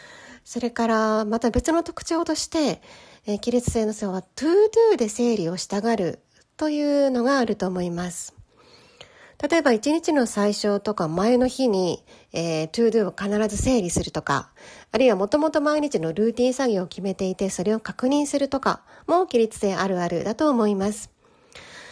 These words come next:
私自身ですね、一日の二十九個の決め事っていうのがありまして、それをスマホに見えるように置いていて、寝る前に全部確認するっていうのを長年やっています。これも私にとっては当たり前のことなんですけれども、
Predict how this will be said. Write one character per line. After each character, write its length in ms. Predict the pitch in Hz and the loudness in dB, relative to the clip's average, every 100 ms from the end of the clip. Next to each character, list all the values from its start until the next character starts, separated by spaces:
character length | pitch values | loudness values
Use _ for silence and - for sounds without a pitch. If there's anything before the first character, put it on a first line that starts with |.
| - - | -20 -8
私 320 | 240 285 320 | -6 -4 0
自 80 | 370 | 2
身 240 | 381 285 | 4 2
で 80 | 185 | 2
す 120 | 185 | 0
ね、 160 | 180 175 | 0 0
一 200 | 185 285 | 2 4
日 220 | 349 359 | 4 4
の 120 | 240 | 4
二 200 | 185 302 | 4 4
十 260 | 392 311 214 | 6 4 4
九 240 | - 269 | 0 -2
個 160 | 254 190 | 0 -2
の 100 | 175 | -2
決 160 | 185 | -2
め 100 | 190 | 0
事 280 | 208 214 226 | 2 2 0
っ 40 | 214 | 0
て 160 | - | 0
い 40 | 190 | 0
う 20 | |
の 100 | 175 | 0
が 120 | 175 | 0
あ 60 | 175 | -2
り 80 | |
ま 120 | 180 180 | -2 -4
し 100 | - | -4
て、 300 | 208 185 - - | -2 -2 -4 -14
そ 140 | - 302 | -6 2
れ 100 | 302 | 4
を 120 | 320 | 2
ス 120 | 285 | 2
マ 120 | 247 | 0
ホ 100 | 247 | 2
に 140 | 240 226 | 2 4
見 160 | 202 | 4
え 80 | 233 | 2
る 80 | 220 | 2
よ 100 | 175 | 0
う 60 | 165 | -2
に 320 | 170 - 240 | -4 -8 -6
置 140 | 185 | -4
い 60 | 185 | -2
て 100 | 190 | -2
い 100 | 185 | -2
て、 260 | - 233 208 - - | 2 2 2 -8 0
寝 100 | 208 | 4
る 120 | 214 | 6
前 180 | 240 202 | 4 2
に 80 | 160 | 2
全 240 | 196 180 | 0 0
部 80 | 165 | -2
確 280 | 185 - 226 | -8 -2 4
認 180 | 247 | 4
す 100 | 240 | 4
る 80 | 240 | 2
っ 60 | 240 | 2
て 160 | - | 0
い 60 | 180 | 0
う 40 | |
の 120 | 202 208 | 2 2
を 60 | |
長 280 | 180 170 170 | 2 0 0
年 160 | 180 170 | 0 0
や 100 | 175 | -4
っ 40 | |
て 160 | - 165 | -4 -4
い 60 | |
ま 140 | 175 175 | -2 -4
す。 180 | - - - - - - - - _ _ | -8 -14 -20 -20 -20 -20 -20 -20 _ _
こ 120 | - 339 | 0 4
れ 60 | |
も 120 | 359 | 6
私 220 | 339 285 311 | 4 4 2
に 120 | 311 | 2
と 60 | |
っ 40 | 320 | 2
て 80 | 240 | 0
は 140 | - | -2
当 80 | 190 | -2
た 100 | - | 0
り 100 | 220 | 2
前 220 | 233 247 | 2 4
の 100 | 240 | 2
こ 120 | 240 247 | 0 0
と 100 | 233 | 0
な 140 | 202 | 0
ん 40 | |
で 80 | 175 | -4
す 80 | 175 | -6
け 120 | 185 | -6
れ 80 | 170 | -4
ど 80 | 180 | 0
も、 180 | 196 | -2